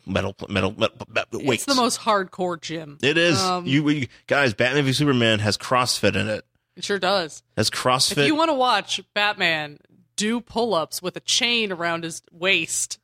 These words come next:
Speaker 2: uh, attached to a weight, that is the movie for you.
Speaker 1: Yeah, these are small spoilers, but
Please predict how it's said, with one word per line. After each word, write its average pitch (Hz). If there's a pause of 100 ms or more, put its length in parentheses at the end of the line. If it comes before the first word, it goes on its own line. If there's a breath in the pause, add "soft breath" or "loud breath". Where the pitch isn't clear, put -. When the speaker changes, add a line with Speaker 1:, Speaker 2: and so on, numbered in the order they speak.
(200)
Speaker 2:
uh, 180
attached 190
to 185
a 165
weight, 160 (460)
that 190
is 170
the 160
movie 147
for -
you. - (180)
Speaker 1:
Yeah, 147
these 196
are 202
small 139
spoilers, 101
but 95